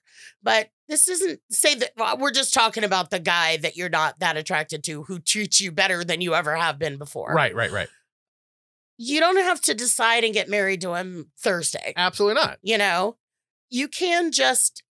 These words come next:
Speaker 1: hang out. You can get to know him better.
Speaker 2: Absolutely.
Speaker 1: Which is important for anyone.
Speaker 2: Absolutely.
Speaker 1: So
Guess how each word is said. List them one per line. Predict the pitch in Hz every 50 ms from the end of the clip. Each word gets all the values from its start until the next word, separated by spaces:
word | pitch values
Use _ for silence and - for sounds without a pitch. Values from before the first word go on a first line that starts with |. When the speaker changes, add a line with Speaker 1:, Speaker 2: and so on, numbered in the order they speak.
| _ -
Speaker 1:
hang | - - - 254 233 220 214
out. | 208 196 170 156 143 - -
You | 196 208 208 185
can | - - - 247 240 233 233 233 233 233 233 233 240 - _ _ _ _ _ _ _ _ 233 190
get | - 277 285 294 -
to | - - 269
know | 240 233 233 285 415 508 440
him | 285 254 190 165 165 147
better. | 156 127 104 113 123 92 85 80
Speaker 2:
Absolutely. | 123 127 127 113 - - 113 104 120 151 175 - - - - 220
Speaker 1:
Which | 233 240 202 -
is | 247 233 - -
important | - 220 226 202 - 262 - - 196 226 208
for | - - 214
anyone. | 147 - - 302 277 202 165 135 110 98 65 52 -
Speaker 2:
Absolutely. | 147 160 165 160 - - 175 185 277 339 - - - - - 123
Speaker 1:
So | - - - - - 285 262 254 247 240 240 233 226 226 -